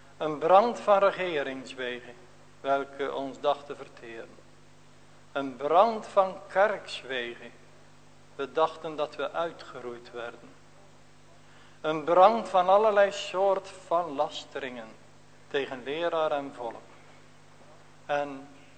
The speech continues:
het ergste, die brand van binnenuit. Een brand vanuit onze eigen braambos. Waaruit ontstaat dat? Eigen, eh, wijsheid,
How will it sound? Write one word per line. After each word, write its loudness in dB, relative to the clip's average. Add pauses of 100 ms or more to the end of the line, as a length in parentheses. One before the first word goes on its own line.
(180)
het -14
ergste, -2
die -14
brand 2 (100)
van -4
binnenuit. -10 (640)
Een -16
brand 2
vanuit -2
onze -10
eigen -4
braambos. -6 (1400)
Waaruit 4
ontstaat -4
dat? -8 (1300)
Eigen, -4
eh, -12 (340)
wijsheid, -8